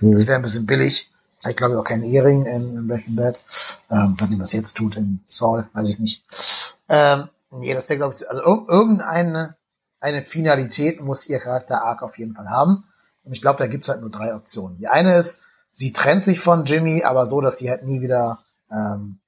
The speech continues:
Speaker 2: mit ihm Kontakt haben will und das halt, ähm, dazu führt, dass er sie nie wieder erwähnt. Oder sie, er weiß, er kann sie nur schützen, indem er sie nie wieder erwähnt. Ähm, und sie geht halt zu dem Staubsaugervertreter und der schärft ihm ein, „Hier, Junge,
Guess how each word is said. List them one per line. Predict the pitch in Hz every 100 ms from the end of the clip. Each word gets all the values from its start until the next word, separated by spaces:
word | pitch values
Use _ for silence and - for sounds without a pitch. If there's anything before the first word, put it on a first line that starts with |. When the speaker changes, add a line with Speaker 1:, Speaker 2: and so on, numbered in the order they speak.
| _
Speaker 2:
mit | 110
ihm | 110
Kontakt | 107 - 147 160
haben | 151 147
will | 151
und | 123 117
das | 156
halt, | 175 175 - _ _ - - _ _ _
ähm, | 143 143 135
dazu | 139 -
führt, | 151
dass | 139
er | 131
sie | 139
nie | 139
wieder | 143
erwähnt. | 139 135 175 - _ - _ _ -
Oder | 175 160
sie, | 131 143 139 - _
er | 147 165 165 139
weiß, | 131 131 160 -
er | 143
kann | 143 139
sie |
nur | 131 127
schützen, | 165 156 139
indem | 139 131
er |
sie | 120
nie | 123 117
wieder | 117 117
erwähnt. | 113 131 175 - _ _ -
Ähm, | 131 123
und | 120 117
sie | 123
geht | 135
halt | 123 120
zu |
dem | 113 113
Staubsaugervertreter | 131 127 156 151 - - 165 175 143
und | 123 _ _ - - _ _
der | 143 127
schärft | 147 147 143
ihm | 135
ein, | 131 143
„Hier, | 135 131
Junge, | 135 139 135 127